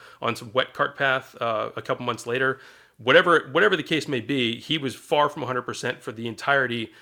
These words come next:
of twenty twenty to this point. He said that he has rested and rehabbed over the last few weeks, uh, and I, personally, I would have loved for Bryson to play,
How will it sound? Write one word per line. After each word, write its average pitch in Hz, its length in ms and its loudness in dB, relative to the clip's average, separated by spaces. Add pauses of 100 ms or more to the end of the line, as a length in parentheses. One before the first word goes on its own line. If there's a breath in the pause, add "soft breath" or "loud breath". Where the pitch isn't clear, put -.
(120 loud breath)
of 120 200 -4
twenty 127 260 -4
twenty 117 300 -6
to 110 100 -8
this 107 160 -8
point. 113 340 -8
He 120 140 -12
said 135 380 0
that 131 80 -8
he 131 80 -6
has 113 160 -8
rested 120 360 -4
and 110 140 -10
rehabbed 110 460 -6 (340 loud breath)
over 120 160 -2
the 117 60 -4
last 117 280 0
few 120 160 -6
weeks, 117 460 -8 (100)
uh, 104 320 -4
and - 340 -10
I, - 160 -8 (220)
personally, 151 460 -4
I 110 40 2
would 113 120 -2
have 104 100 -6
loved 131 240 2
for - 80 -6
Bryson 139 400 -2
to 135 80 -6
play, 139 380 2